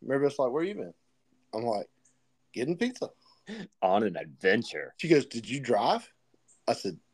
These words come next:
Speaker 1: "Yes. Yes, I did. I drove."
Speaker 2: <laughs>
Speaker 1: I broke the v-, rule,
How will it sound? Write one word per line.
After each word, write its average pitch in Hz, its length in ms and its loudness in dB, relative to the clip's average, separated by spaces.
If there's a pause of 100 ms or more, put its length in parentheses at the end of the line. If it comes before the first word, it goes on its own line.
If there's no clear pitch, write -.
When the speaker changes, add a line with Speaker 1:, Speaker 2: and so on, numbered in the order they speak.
(140)
Speaker 1:
"Yes. 82 460 -6 (880)
Yes, 92 240 -6
I 87 40 -8
did. 76 260 -10 (160)
I - 60 -8
drove." 76 220 -10 (540)
Speaker 2:
<laughs> - 540 -18
Speaker 1:
I - 160 0
broke 113 240 6 (140)
the 110 100 0
v-, 101 260 -6
rule, 113 300 6